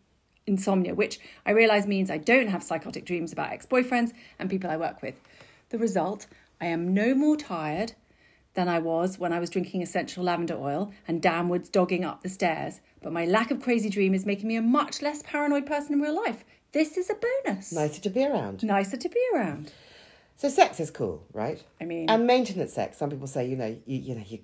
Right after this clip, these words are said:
Speaker 2: you kinda gotta do it. But you see, me wearing my ancient baggy stained grey tracksuit bottoms to bed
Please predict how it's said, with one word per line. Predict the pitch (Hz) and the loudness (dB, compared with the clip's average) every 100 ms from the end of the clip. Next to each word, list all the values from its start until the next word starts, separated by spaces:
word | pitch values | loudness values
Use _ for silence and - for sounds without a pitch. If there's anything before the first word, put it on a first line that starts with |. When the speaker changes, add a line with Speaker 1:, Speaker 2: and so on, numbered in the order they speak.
| - | -12
Speaker 2:
you | 110 | -12
kinda | - 110 | -6 -6
gotta | 107 113 | -6 -6
do | 98 120 | -6 -4
it. | 101 - - - - - - | -4 -6 -12 -20 -20 -18 0
But | 208 208 - | 2 2 -4
you | 208 220 | -6 -4
see, | 262 220 - | -4 -6 -6
me | 220 262 | -4 0
wearing | 262 240 208 | 4 6 6
my | 190 190 | 2 2
ancient | 196 - 170 165 | 0 -2 -6 0
baggy | 165 160 151 | 0 0 -6
stained | - 165 147 139 | -2 0 0 -2
grey | 156 135 | 0 0
tracksuit | 131 123 110 127 | 0 -6 -4 -8
bottoms | 117 120 110 | -10 -12 -14
to | 139 | -6
bed | 123 95 - | -2 -2 -6